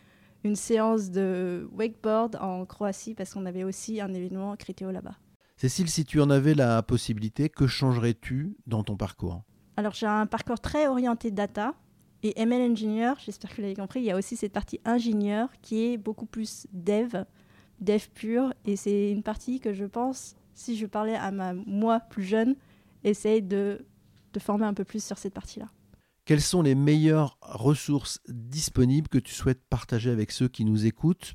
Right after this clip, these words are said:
Speaker 2: pour en savoir plus sur le métier de Machine Learning Engineer ?
Speaker 1: Il y en a une infinité, à vrai dire. Déjà, sur Internet, il y a beaucoup de forums et il y a aussi beaucoup de vidéos, surtout sur YouTube,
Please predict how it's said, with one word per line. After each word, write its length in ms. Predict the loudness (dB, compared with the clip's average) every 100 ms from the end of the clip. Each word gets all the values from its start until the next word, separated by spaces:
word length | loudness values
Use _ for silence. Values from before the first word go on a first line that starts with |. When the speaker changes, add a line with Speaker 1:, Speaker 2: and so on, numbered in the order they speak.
| -4
Speaker 2:
pour 220 | 0 2
en 100 | 0
savoir 460 | 0 0 2 0 -2
plus 480 | 0 0 0 -6 -14
sur 240 | -4 0
le 100 | 2
métier 360 | 2 0 -2 0
de 160 | 0
Machine 520 | 0 0 -2 -2 -2
Learning 460 | 0 0 2 0 0 -2
Engineer ? 460 | -2 0 -2 -4 -6 -8 -2
Speaker 1:
Il 40 |
y 20 | 0
en 100 | 2
a 160 | 2
une 160 | 2 0
infinité, 640 | -2 0 0 0 -2 -2
à 60 | -2
vrai 140 | -2
dire. 200 | -2 -4 -6 _ -20 -20 -20 _ -6
Déjà, 240 | 0 2
sur 200 | 2 0
Internet, 580 | 0 0 2 4 2 2
il 60 | -2
y 20 |
a 20 |
beaucoup 280 | -2 -6 -2
de 120 | -2
forums 540 | -4 -4 -2 0 0 -2 -6 -20 _ -20 -20 _ _ _ -2
et 380 | 2 2 2 -2
il 100 | -2
y 80 |
a 40 | -2
aussi 300 | -4 -6 -6
beaucoup 400 | -6 -10 -10 -8
de 400 | -4 -2 -2 -6 -14 _ _ _ _ _ _ _ _
vidéos, 640 | -6 -4 0 2 4 2 -2 _ -20
surtout 360 | -12 -10 -4 -6
sur 220 | -2 -4
YouTube, 460 | -2 -4 -4 -4